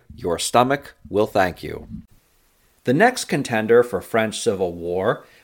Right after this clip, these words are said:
was the inter-French conflict that occurred during the French Revolutionary Wars. The French Revolutionary Wars primarily pitted France against the other powers of Europe.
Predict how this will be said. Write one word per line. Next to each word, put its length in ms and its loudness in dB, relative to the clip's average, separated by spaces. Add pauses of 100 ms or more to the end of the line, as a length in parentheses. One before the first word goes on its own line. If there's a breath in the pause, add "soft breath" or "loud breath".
was 220 4
the 220 -2
inter-French 640 0
conflict 640 2 (280 soft breath)
that 180 6
occurred 640 2 (100)
during 360 2
the 60 0
French 440 -4
Revolutionary 840 -4
Wars. 640 -8 (460)
The 140 0
French 320 0
Revolutionary 760 2
Wars 520 -4 (320 soft breath)
primarily 720 4
pitted 360 -4
France 640 -2
against 340 -4
the 120 -4
other 200 2
powers 460 -4
of 100 -8
Europe. 460 2